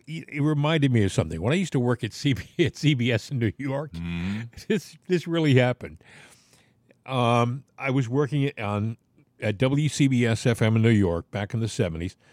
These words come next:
Speaker 1: They were on the seventeenth floor of what they call Black Rock, which was the corporate headquarters of C B S. And we got a bomb scare.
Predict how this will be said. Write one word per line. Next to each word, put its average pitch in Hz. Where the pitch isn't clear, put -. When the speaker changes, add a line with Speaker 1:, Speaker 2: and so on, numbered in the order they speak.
Speaker 1:
They 127
were 123
on 117
the 110
seventeenth 156
floor 117
of 107
what 120
they 117
call 104
Black 101
Rock, 139
which 117
was 110
the 110
corporate 120
headquarters 113
of 90
C 98
B 107
S. 175
And 117
we 135
got 165
a 147
bomb 156
scare. 98